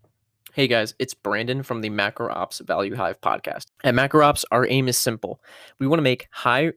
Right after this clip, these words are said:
risk-adjusted returns consistently, continuously learn while doing so, and have a lot of fun along the way. And in this regard, our record speaks for itself. This is partly why we have by far the highest retention rates of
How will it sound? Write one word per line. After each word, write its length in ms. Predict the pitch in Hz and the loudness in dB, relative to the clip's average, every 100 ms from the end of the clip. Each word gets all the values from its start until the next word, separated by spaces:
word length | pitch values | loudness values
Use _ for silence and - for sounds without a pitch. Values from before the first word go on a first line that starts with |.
| - | -8
risk-adjusted 760 | 127 131 - 143 120 - 127 | -6 -4 -2 2 2 2 -4
returns 460 | 117 - 104 104 - | -4 -2 -2 -2 -6
consistently, 640 | 135 120 110 - - 60 - _ _ _ | -10 -8 -8 -8 -10 -12 -14 _ _ _
continuously 600 | 127 110 135 151 156 165 | -6 0 4 4 4 4
learn 260 | 147 120 120 | 4 4 4
while 120 | 123 | 2
doing 280 | 120 104 104 | 2 -4 -4
so, 320 | - 101 104 _ _ | 0 0 0 _ _
and 100 | 117 | -6
have 140 | 123 107 | 0 2
a 40 | |
lot 300 | 104 98 101 | 2 2 2
of 80 | 107 | 0
fun 240 | - 95 - | -2 -6 -4
along 340 | 95 101 104 | -4 -4 -6
the 80 | 101 | -6
way. 220 | - - - _ _ _ | -6 -8 -12 _ _ _
And 100 | 127 | 0
in 120 | 131 165 | 2 4
this 180 | 175 | 2
regard, 320 | 170 131 110 104 | 2 4 4 4
our 160 | 120 | 4
record 300 | 117 117 117 | 4 0 -2
speaks 260 | - 110 - | -6 -8 -8
for 160 | 107 | -6
itself. 400 | 107 - 98 - _ _ _ - | -6 -2 -2 -4 _ _ _ -12
This 100 | 139 | -6
is 120 | 151 | -4
partly 280 | - 151 165 | 0 2 4
why 160 | 151 139 | 4 4
we 100 | 135 | 2
have 260 | 131 110 | 0 0
by 240 | 110 117 143 | 2 2 2
far 300 | - 117 113 | 0 0 0
the 80 | |
highest 420 | 104 - 113 135 - | -2 -2 0 0 -4
retention 440 | 143 131 120 120 | -6 -6 -6 -6
rates 240 | 107 107 | -6 -6
of 100 | - | -10